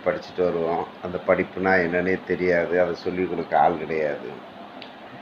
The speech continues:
என்ன, இந்த சென்னையில படிக்கிற பிள்ளைங்கள்ட்ட போய்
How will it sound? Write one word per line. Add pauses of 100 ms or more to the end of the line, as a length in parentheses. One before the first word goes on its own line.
(260)
என்ன,
இந்த
சென்னையில (100)
படிக்கிற
பிள்ளைங்கள்ட்ட
போய்